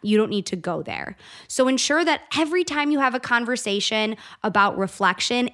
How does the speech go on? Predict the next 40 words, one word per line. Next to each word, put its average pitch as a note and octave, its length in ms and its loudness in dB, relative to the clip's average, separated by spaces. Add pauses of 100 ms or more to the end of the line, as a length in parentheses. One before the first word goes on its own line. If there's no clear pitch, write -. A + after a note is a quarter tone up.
(100)
it A#3 300 2
ends B3+ 480 2 (140)
on G3+ 180 2
a G3 60 0
problem-solving G3 1040 0
note. - 400 -8 (1080)
So - 220 -6
remember, G#3+ 640 0 (320)
take G#3+ 200 -6
care G#3+ 200 -2
of F#3+ 100 -4
your F3+ 80 -6
team, A#3+ 600 -2 (500)
take G3 200 -6
care G3 180 -2
of F3+ 100 -4
yourself, F3+ 800 -4 (400)
cut - 160 -8
yourself A3+ 320 -4
some A3 180 -6
slack. F3 720 -4 (100)
You're G3+ 120 -8
doing G#3+ 260 -4
a - 80 -12
really, F#3+ 580 -6
really F#3 340 -6
good F3+ 200 -12
job. - 360 -6 (460)
I - 80 -6
don't A3+ 140 -4
know D#3+ 80 -4
you, - 320 -10
and D#3+ 100 -10
I D#3 60 -8
know D#3 80 -8
you're D#3 120 -8
doing - 240 -10
a - 40 -8
good - 160 -12
job. - 320 -8